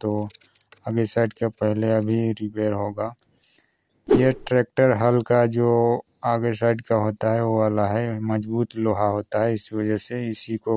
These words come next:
cutting करके देता हूँ। यानी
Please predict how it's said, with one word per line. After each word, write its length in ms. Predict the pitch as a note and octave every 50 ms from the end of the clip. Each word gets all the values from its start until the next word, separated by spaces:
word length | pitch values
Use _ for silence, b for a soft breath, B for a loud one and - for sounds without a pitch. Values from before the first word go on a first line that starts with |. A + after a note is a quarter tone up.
| G#2 -
cutting 440 | - A2+ G#2+ G2+ - - A2+ A2+ G#2+
करके 360 | - G#2+ G#2+ - - - B2 C#3+ D3+ D3 - - - - - A#2+ G#2+
देता 320 | G#2+ G#2+ G#2 - - G#2
हूँ। 160 | F#2+ F#2+ G#2+
यानी 1120 | B2 C3 - - - - - - - - - - - - - - - - A#2 A#2+ A#2+ B2